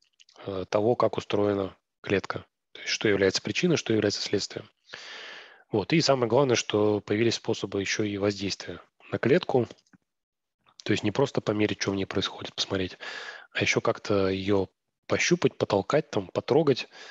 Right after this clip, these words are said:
и таким образом увидеть, э, некоторую реакцию. И уже используя вот эти реакции, да, как вот в примере приведено, понять, например, э, что от чего зависит в этой сети.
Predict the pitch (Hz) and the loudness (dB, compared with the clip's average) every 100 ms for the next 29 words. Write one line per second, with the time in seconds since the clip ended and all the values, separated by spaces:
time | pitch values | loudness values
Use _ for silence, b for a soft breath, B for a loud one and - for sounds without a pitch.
0 | B B B B B _ - - 113 135 | B B B B B _ -4 -2 2 2
1 | 127 110 104 101 131 120 - - 101 95 | 2 0 0 -2 -2 -2 -4 -4 -4 -4
2 | 98 95 110 - 107 104 98 - 92 - | -4 -4 -4 0 2 4 0 -4 -10 -10
3 | _ _ _ _ _ _ - 123 113 113 | _ _ _ _ _ _ 0 4 4 2
4 | - 117 101 95 - 107 151 196 - 123 | 2 2 2 0 0 2 2 2 -2 -2
5 | 107 110 - 104 98 - 101 98 - 98 | 0 -4 -6 -10 -8 -6 -2 -2 -2 -4
6 | 98 110 151 160 B B B B B _ | -2 0 2 0 B B B B B _
7 | - 117 143 - - 104 117 113 123 101 | 0 2 0 -2 -2 0 0 0 -6 -8
8 | 98 92 - 123 - 107 104 98 92 82 | -4 -4 0 0 2 0 2 0 -2 -6
9 | - - _ _ _ - - - - - | -12 -16 _ _ _ -20 -12 -8 -8 -8
10 | 98 | -12